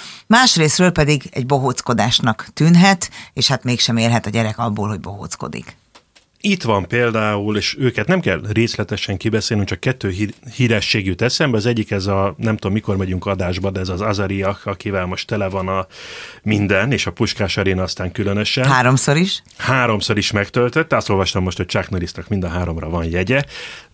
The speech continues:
Speaker 2: Ezt majd lehet, hogy,
Speaker 1: <laughs>
Speaker 2: lehet, hogy majd kivágjuk, addigra ez már elavul. De hát ő mindenképpen egy self-made, a te fogalmaid szerint is. Ugye ő azt mondja, hogy ő kitanulta a zenecsinálást, sőt, tehát nem is a zenétől indult.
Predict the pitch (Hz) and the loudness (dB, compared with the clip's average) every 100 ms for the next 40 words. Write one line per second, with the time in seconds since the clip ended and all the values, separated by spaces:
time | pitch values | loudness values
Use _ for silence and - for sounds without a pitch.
0 | - - 90 87 175 185 - 175 202 - | -14 -10 -6 2 2 2 -2 -2 -2 -2
1 | 202 - - - - - 175 190 110 98 | -2 -2 -4 -4 -4 -2 2 2 2 0
2 | 90 110 120 120 147 175 - - - - | 0 2 2 4 2 0 -6 -14 -8 -4
3 | 101 95 92 92 98 110 120 151 160 - | 0 2 0 2 2 4 4 2 -2 -8
4 | - - 98 101 107 107 110 - _ _ | -8 -6 0 2 4 4 2 -6 _ _
5 | _ _ _ - 127 - 135 123 214 294 | _ _ _ -4 -2 2 4 4 4 2
6 | 123 98 90 98 90 87 _ 98 - - | -2 -4 -4 -4 -6 -8 _ -4 -2 0
7 | 87 87 - 92 87 95 92 - 110 - | 0 0 -4 -4 -2 -2 -2 -2 -4 -2
8 | 101 90 90 90 87 101 92 85 - 131 | -2 -2 0 -2 -2 -2 -2 -4 -4 -4
9 | 170 151 151 131 104 - 127 165 170 170 | 0 0 2 0 -2 -2 -2 -2 -2 -2
10 | 147 165 160 165 165 - - _ - - | -2 -6 -2 -2 -2 -6 -16 _ -4 -2
11 | - 95 117 143 139 156 151 120 131 98 | 0 0 2 2 0 2 2 2 0 0
12 | 92 127 117 110 110 101 - 120 123 - | -4 -4 -2 0 0 -2 -6 -4 -4 -4
13 | 95 117 - 110 123 123 139 165 117 90 | -2 -2 -2 0 0 0 -2 0 0 0
14 | 82 123 | -4 -6